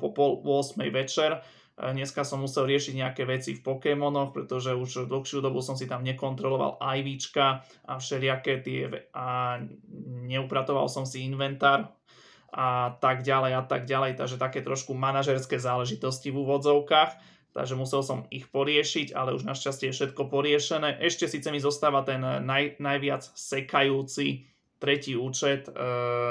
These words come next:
na tom starom mobile, ale tam tých Pokémon mám vlastne číselne najmenej, takže tam by to nemalo byť až také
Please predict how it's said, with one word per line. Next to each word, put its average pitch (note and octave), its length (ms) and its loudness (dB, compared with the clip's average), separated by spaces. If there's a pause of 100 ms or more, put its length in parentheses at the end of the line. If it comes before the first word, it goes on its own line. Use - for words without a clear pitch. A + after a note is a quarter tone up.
(100)
na A#2+ 240 -6
tom B2+ 160 -4
starom B2 400 2
mobile, C3+ 320 2
ale B2 260 2 (540)
tam C3 320 0
tých B2+ 160 -6
Pokémon C3+ 480 -2
mám G#2+ 240 -2
vlastne C3 400 -4 (560)
číselne C#3+ 560 2
najmenej, B2+ 640 0
takže B2 240 -6
tam A#2+ 160 -6
by A#2+ 80 -8
to G#2 160 -6
nemalo A2+ 320 -6
byť A2+ 160 -8
až A#2+ 160 -6
také C3 300 -6